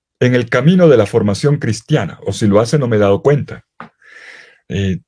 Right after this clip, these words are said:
debería ser en la catequesis, en el camino de los grupos, de las comunidades, como parte de su formación para poder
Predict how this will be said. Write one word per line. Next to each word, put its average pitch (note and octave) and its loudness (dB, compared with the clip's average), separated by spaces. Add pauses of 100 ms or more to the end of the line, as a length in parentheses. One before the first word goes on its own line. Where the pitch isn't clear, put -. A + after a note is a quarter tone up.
(340)
debería G2+ 2
ser B2+ 0
en B2+ 0
la G2+ 0
catequesis, C#3 -8 (340)
en A2+ 2
el G#2+ 0
camino A#2+ 0
de A#2 2
los F#2+ -2
grupos, C#3+ -2
de G2+ 0
las F#2 -2
comunidades, A#2 -2 (320)
como G2+ 2
parte D3+ 0
de C#3 2
su A#2 -8
formación A2 0
para B2 2
poder A2+ 2